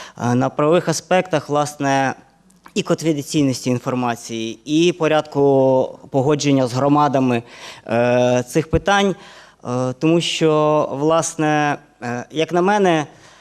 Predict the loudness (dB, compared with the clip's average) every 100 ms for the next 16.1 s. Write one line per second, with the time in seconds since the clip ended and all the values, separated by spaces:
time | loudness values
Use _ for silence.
0 | -20 _ -20 -20 -10 -4 -2 0 0 0
1 | -4 -12 -18 -4 -2 2 4 4 2 0
2 | 2 2 2 -2 -8 -8 _ _ -20 -20
3 | -20 -20 -2 0 2 2 2 -2 -10 -4
4 | 2 2 4 2 2 2 2 0 0 0
5 | 2 -2 -2 0 2 2 2 2 0 2
6 | 2 2 -2 -4 -12 -12 -6 0 0 -2
7 | -2 0 0 -4 -2 -2 0 0 -2 0
8 | -2 0 -4 -4 -2 0 2 0 -2 -8
9 | -20 -20 -18 -4 0 0 0 -2 2 2
10 | 4 0 -4 _ -6 -2 0 2 4 4
11 | 4 2 -2 -10 -6 -4 -4 -6 -10 -8
12 | -2 2 2 0 -4 0 0 0 -2 0
13 | 0 -4 -16 -20 -20 -20 -10 -4 0 0
14 | 0 2 2 0 -2 -8 -12 -12 -10 0
15 | 2 2 0 -4 -4 -2 -2 -2 -2 0
16 | -2